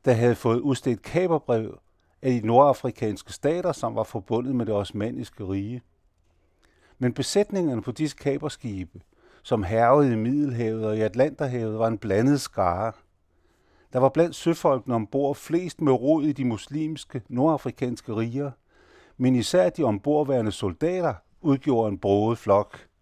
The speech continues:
Der var på den tid krige overalt i Europa, og det var som oftest professionelle kristne lejesoldater, der udkæmpede slagene. Rundt omkring stoppede krigene, og lejetropperne blev arbejdsløse. De søgte så hen,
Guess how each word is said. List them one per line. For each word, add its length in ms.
Der 60
var 100
på 120
den 180
tid 240
krige 340
overalt 520
i 20
Europa, 520
og 120
det 80
var 60
som 160
oftest 440
professionelle 800
kristne 460
lejesoldater, 840
der 60
udkæmpede 600
slagene. 560
Rundt 200
omkring 380
stoppede 400
krigene, 600
og 140
lejetropperne 760
blev 140
arbejdsløse. 800
De 80
søgte 340
så 140
hen, 280